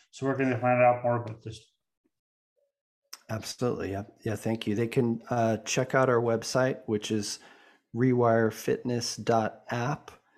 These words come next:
Speaker 2: Um, if they go to slash join, you know, rewirefitness dot app slash join,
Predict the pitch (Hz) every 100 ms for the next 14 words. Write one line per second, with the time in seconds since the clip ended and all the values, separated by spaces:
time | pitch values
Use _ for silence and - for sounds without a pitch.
0 | _ _ _ _ 107 104 101 110 - 117
1 | 123 120 117 107 - - _ - - 127
2 | 117 113 - 104 113 113 123 160 - _
3 | 254 - 110 101 101 110 113 107 - -
4 | 113 107 - 104 101 101 101 101 - 104
5 | - - 107 110 104